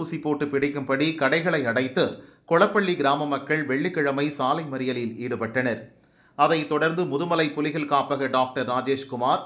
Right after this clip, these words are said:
சத்தியமங்கலம் புலியூர் காப்பக டாக்டர் சதாசிவம் தலைமையிலான மருத்துவ குழுவினர், கள இயக்குனர் வெங்கடேஷ், கூடுதல் வன அலுவலர்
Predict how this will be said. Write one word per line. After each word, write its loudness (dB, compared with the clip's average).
சத்தியமங்கலம் 0
புலியூர் -2
காப்பக 2
டாக்டர் 0
சதாசிவம் -2
தலைமையிலான -2
மருத்துவ -4
குழுவினர், -2
கள 4
இயக்குனர் 0
வெங்கடேஷ், -2
கூடுதல் 6
வன 4
அலுவலர் 2